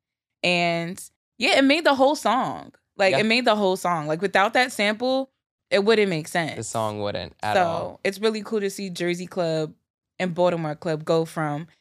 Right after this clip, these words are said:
Speaker 1: sampling so much music to being sampled.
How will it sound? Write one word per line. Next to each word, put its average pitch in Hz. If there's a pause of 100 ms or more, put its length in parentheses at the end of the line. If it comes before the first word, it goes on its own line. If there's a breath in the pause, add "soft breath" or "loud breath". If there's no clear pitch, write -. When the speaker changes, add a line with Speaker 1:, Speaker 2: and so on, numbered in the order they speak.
(100)
Speaker 1:
sampling 208
so -
much 196
music 185
to 160 (220)
being 170
sampled. -